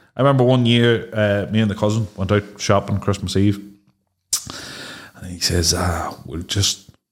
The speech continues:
we'll go to Boots 'cause they gift wrap it." And he goes, "You're a, you're a man of wisdom, John." So the next thing was, went into Boots and he just, like, like a link set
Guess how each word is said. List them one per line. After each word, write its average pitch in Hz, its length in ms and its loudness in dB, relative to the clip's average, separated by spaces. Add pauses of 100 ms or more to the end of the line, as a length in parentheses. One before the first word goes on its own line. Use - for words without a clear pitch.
(120)
we'll 90 120 -18
go 101 160 4
to 92 80 4
Boots - 500 0 (260)
'cause 92 140 -4
they 85 160 0
gift - 460 -2
wrap 90 240 2
it." - 160 -4 (1800)
And 87 100 -8
he 87 60 0
goes, 87 240 2
"You're 85 240 4 (120)
a, 90 120 0
you're 90 240 4
a 85 60 2
man 95 300 4
of 87 140 2
wisdom, 92 360 2
John." 87 340 0 (520)
So - 120 -18
the 85 80 -4
next 87 160 0
thing 87 160 0
was, 85 240 -2
went 82 200 -2
into 82 180 -4
Boots 82 340 -2
and 90 60 -2
he 87 60 -2
just, - 220 -6
like, 87 120 -8 (600)
like 98 300 -4 (100)
a 90 60 -6
link 95 260 0
set - 500 0